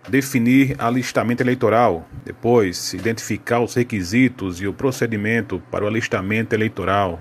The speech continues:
Definir domicílio eleitoral. Reconhecer o alistamento eleitoral como um direito político. Diferenciar alistamento eleitoral, transferência de domicílio eleitoral, revisão eleitoral e segunda via de título eleitoral.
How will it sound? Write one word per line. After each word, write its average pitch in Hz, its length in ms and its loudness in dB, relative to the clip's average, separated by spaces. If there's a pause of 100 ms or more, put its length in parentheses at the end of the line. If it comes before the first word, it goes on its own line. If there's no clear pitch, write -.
(100)
Definir 131 720 2
domicílio 139 880 0
eleitoral. 110 800 0
Reconhecer 117 600 -2
o 120 80 4
alistamento 117 380 -2
eleitoral 110 540 2
como 107 260 -4
um 110 60 -2
direito 104 380 -2
político. 117 680 -2 (300)
Diferenciar 110 1000 0
alistamento 107 480 -4
eleitoral, 117 760 4
transferência 110 720 -2
de 90 80 -6
domicílio 101 480 -4
eleitoral, 101 640 2
revisão 101 640 -2
eleitoral 117 640 2 (100)
e 107 60 -10
segunda 117 500 0
via 113 480 2 (240)
de 107 160 -4 (140)
título 113 420 -4
eleitoral. 104 760 2